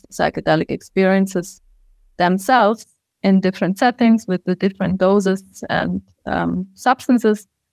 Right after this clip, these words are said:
And it's an open label study, so it's not controlled, no, uh, no control group, and there's no placebo. So it's really a very fundamental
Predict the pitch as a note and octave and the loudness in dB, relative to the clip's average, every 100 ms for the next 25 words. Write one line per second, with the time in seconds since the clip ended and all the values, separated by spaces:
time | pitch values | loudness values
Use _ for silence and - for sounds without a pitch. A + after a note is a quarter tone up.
0 | _ _ _ - G3 G3 F#3+ F#3+ - G3 | _ _ _ -2 2 2 2 -4 -6 -4
1 | - A#3 B3+ B3+ C4 B3+ A#3+ B3 - A3 | 0 2 2 2 2 2 0 -2 0 0
2 | A#3 A3 A3 A3+ C4 - G3 F#3+ - G3+ | 2 -2 -2 -2 -2 -2 0 0 -2 -8
3 | F#3+ - G#3 G#3+ G#3 - G#3 G3 F#3+ F#3+ | -4 0 2 4 2 -4 -2 2 2 2
4 | G3 F#3+ - - F#3+ F#3+ F#3 F#3 F3+ F#3+ | -4 -8 -6 -4 -2 0 0 0 -4 -8
5 | - _ _ _ _ _ _ _ - - | -16 _ _ _ _ _ _ _ -4 -2
6 | F#3+ A3 A#3 A#3 A#3 A#3 - _ _ _ | 0 2 2 2 0 -2 -8 _ _ _
7 | _ _ - - F3+ F#3 F3+ - _ _ | _ _ -8 -4 0 0 -2 -8 _ _
8 | D#3+ F3 G3+ E3+ F#3 F3+ - C4 B3 A#3 | 0 0 0 -2 -2 -4 -2 0 2 2
9 | A3 G3+ F#3+ F#3 F#3+ G3+ G#3 G#3 G3+ F#3+ | 0 0 2 2 -2 0 2 4 4 2
10 | - F3 F3 E3+ F3 - F3 F3 F3 F3 | 2 0 2 2 0 -2 -2 0 0 0
11 | F#3+ F#3+ F3 F3 F#3+ | 0 -2 -4 -4 -8